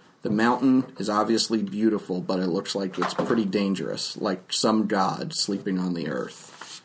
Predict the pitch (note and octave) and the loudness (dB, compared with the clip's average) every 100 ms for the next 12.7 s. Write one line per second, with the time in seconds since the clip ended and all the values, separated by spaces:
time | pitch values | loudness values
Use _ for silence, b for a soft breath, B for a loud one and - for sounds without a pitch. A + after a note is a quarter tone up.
0 | - B2 B2+ - D3 G#2+ G#2+ A2+ D3 B2+ | -2 0 2 6 6 6 4 4 4 4
1 | A#2 B2+ B2 A2+ G#2 G#2+ A#2 C3 C3 B | 4 4 4 4 2 2 4 2 2 B
2 | B B B - A2 F#2+ G#2 G#2+ A2+ A2 | B B B -2 0 2 2 4 4 4
3 | G2+ - - - A#2 A#2+ C#3 C#3+ D3+ D3+ | 4 2 0 0 0 4 4 6 4 0
4 | - _ _ _ _ _ - - _ G#2 | -8 _ _ _ _ _ -20 -20 _ -4
5 | G2+ G2+ F#2+ G2+ A#2+ A2 A#2+ A#2 - B2 | -2 0 2 2 2 4 4 2 0 0
6 | G2 G#2+ B2 B2 A#2+ - - - - - | 2 2 4 4 2 0 -4 -6 -12 -14
7 | - _ G2+ G#2 - A#2+ G#2+ - G#2+ G2+ | -20 _ -4 -2 2 2 2 2 2 2
8 | F#2 F#2 - - - F#2+ G2 G2 A2+ A2 | 0 -2 -8 -20 -12 -6 -4 -2 0 2
9 | G#2+ G2 G2+ G2 F#2+ F#2 - G2 - G#2 | 0 -2 -2 -2 -2 -2 -4 -6 -2 0
10 | G2+ G2+ - - G#2 F#2+ - - G2+ F#2+ | 2 0 0 0 0 0 -2 -2 -2 0
11 | G#2+ G2 F#2+ F#2+ F#2+ F#2+ F#2 G#2+ G#2+ G2+ | -2 0 0 0 0 0 2 4 4 4
12 | G2 - G2+ F2+ - - | 0 -4 -4 -4 -6 -8